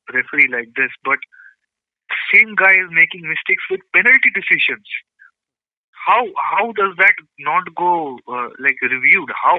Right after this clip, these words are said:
how is there no repercussion for doing this? I, I just, I just, it just doesn't make sense. And, uh, uh, the moment J J Lal Teklo was stepping up, uh, like, uh, something is gonna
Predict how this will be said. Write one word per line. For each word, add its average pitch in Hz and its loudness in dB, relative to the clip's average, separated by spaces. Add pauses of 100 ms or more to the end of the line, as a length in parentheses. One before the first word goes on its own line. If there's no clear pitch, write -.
how 175 2
is 190 -12
there 185 0
no 175 -6
repercussion 156 -4
for 151 -2 (480)
doing 160 -2
this? 175 0 (800)
I, - -4
I - -4
just, 196 -4 (120)
I 156 -4
just, - -12
it 165 0
just - -6
doesn't 160 0
make 170 2
sense. 202 0 (100)
And, 156 0
uh, 131 -4 (240)
uh, 131 -2 (380)
the 143 -6
moment 165 0
J 143 0
J 165 2
Lal 165 2
Teklo 165 -6
was 151 -2
stepping 147 -8
up, 147 0 (560)
uh, 120 -2
like, 104 -2
uh, 113 -2
something 123 0
is 117 0
gonna 110 -2